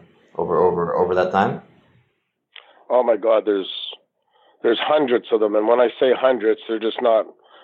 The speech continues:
Speaker 2: memories that are on the ice or big games. It's just, you know, uh, the opportunity my children had, my family have, my extended family had to go and see All-Star games that I worked and, and, and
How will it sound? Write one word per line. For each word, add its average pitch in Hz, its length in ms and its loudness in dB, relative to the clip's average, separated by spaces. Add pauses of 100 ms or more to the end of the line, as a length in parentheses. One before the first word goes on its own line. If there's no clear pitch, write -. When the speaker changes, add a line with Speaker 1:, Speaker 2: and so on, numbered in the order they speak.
(120)
Speaker 2:
memories 120 440 2
that 110 120 2
are 110 120 4
on 113 200 2
the 110 140 2
ice 113 380 0
or 92 120 -6
big 95 320 -4
games. 110 480 2
It's 101 160 -4
just, 104 260 -4
you 113 100 -2
know, 107 320 2 (560)
uh, 98 360 2
the 107 800 -4
opportunity 117 500 -2
my 104 160 0
children 113 420 0
had, 110 380 0
my 101 160 -4 (120)
family 113 360 2
have, 107 340 2
my 107 140 0
extended 113 560 -2
family 110 360 2
had 107 260 2
to 101 60 0
go 110 260 4
and 104 100 -2 (100)
see 107 380 -2 (320)
All-Star 113 540 2
games 113 360 0
that 104 160 0
I 104 40 -2
worked 110 580 0
and, 92 180 -4
and, 90 220 -6
and 92 160 -6